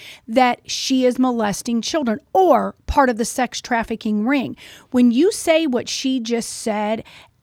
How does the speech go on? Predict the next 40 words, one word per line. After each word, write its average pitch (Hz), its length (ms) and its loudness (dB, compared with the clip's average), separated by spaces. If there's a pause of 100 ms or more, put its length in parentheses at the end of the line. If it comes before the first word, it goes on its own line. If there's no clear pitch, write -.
that 277 360 4
infuriates 254 840 -2
me 208 280 -2 (240)
to - 120 0
no 233 520 4
end 214 360 -2
as 240 140 -4
a 226 60 -2
person 262 380 -4
that's 226 200 -6
worked 233 300 -4
with - 180 -8
children 254 440 -2
that 214 140 0
are 196 160 -2
seven 247 380 -2
age 240 320 -2
and 208 160 0
younger 233 400 -2
for - 160 -6
thirty 247 340 0
years. 233 520 0 (400)
This 359 260 0
woman 294 220 2
is 220 240 -2
a 190 80 0
sicko. - 760 -2 (260)
You 415 220 0 (100)
don't 415 280 6
say 269 540 2
that. 202 600 -4 (220)
You 370 220 6
do 403 160 2
not 285 260 0
say 247 300 -2
that. - 180 -4
And 302 160 6
that 403 200 0
just - 260 -8
proves 302 520 -6